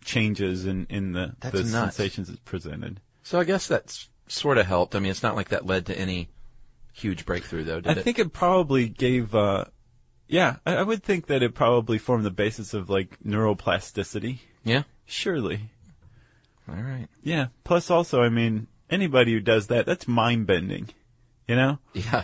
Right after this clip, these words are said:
Speaker 1: He, he gets a, he gets a pat on the back for that, no matter what.
Speaker 2: Well, and he also found, too, that after taking them off, that it took a little while to get back to normal, which probably says something, too,
Speaker 1: <laughs>
Speaker 2: about how your brain unlearns.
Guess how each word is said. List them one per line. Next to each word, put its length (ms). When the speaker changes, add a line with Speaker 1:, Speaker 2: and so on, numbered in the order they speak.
Speaker 1:
He, 220
he 220
gets 300
a, 200
he 180
gets 220
a 80
pat 280
on 120
the 80
back 300
for 120
that, 240
no 120
matter 300
what. 280
Speaker 2:
Well, 220
and 100
he 60
also 260
found, 320
too, 220
that 260
after 380
taking 380
them 120
off, 380
that 240
it 160
took 200
a 40
little 200
while 260
to 100
get 140
back 160
to 80
normal, 400
which 240
probably 180
says 180
something, 280
too, 200
Speaker 1:
<laughs> 220
Speaker 2:
about 140
how 60
your 100
brain 300
unlearns. 480